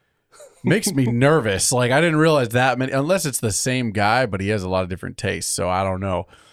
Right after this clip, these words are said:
if it is. I think it's multiple people, but the amount of people getting, like, chugging a beer, like, a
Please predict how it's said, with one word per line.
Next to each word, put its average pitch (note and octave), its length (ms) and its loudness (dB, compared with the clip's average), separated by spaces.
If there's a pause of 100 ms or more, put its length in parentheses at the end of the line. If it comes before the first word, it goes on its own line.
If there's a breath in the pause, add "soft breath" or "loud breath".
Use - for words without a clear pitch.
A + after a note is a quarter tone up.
(140 soft breath)
if G#2+ 140 -2
it A2+ 100 2
is. G2+ 160 0
I A#2 100 2
think A#2 220 -4
it's G2+ 120 -6
multiple G2 380 -2
people, F#2 300 -6
but F#2+ 160 -6
the A2 60 -6
amount B2+ 140 -2
of A2 80 -4
people A2 220 -4
getting, F#2+ 260 -8
like, E2+ 240 -4 (440)
chugging C#3+ 420 0
a F#2+ 80 -2
beer, A2+ 400 0
like, G2+ 160 -2
a F2 160 -4